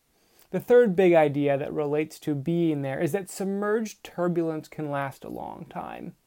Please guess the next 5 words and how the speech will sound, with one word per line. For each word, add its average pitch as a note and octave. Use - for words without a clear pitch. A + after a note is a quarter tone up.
In A#3
the A#3+
shareholder G3
letter D3
from D3